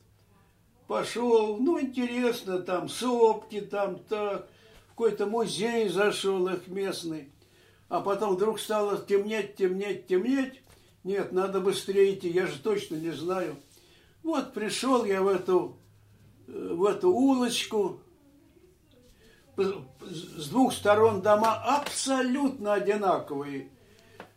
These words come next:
Такие же ворота, такая же кусок крыши. А в какой номер дома? Темно, луна светит, но не видно, какой номер дома.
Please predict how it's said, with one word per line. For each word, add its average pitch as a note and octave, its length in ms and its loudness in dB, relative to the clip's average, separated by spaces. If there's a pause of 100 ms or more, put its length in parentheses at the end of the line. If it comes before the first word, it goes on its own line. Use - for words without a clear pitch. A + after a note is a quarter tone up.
(240)
Такие A3+ 420 0
же G3 140 0
ворота, G#3+ 720 4
такая G#3+ 420 -2
же F#3 140 -2
кусок F#3+ 520 -6
крыши. G#3 640 2 (1600)
А D#3+ 160 0
в D#3+ 100 -8
какой G3+ 480 4
номер G3+ 400 0
дома? G#3+ 340 6
Темно, G#3+ 800 2 (120)
луна A3 400 4
светит, A3+ 640 -2
но F#3 420 -4 (300)
не G#3 240 -4
видно, G3 500 0
какой F#3 460 4
номер F3 400 2
дома. D#3+ 520 -2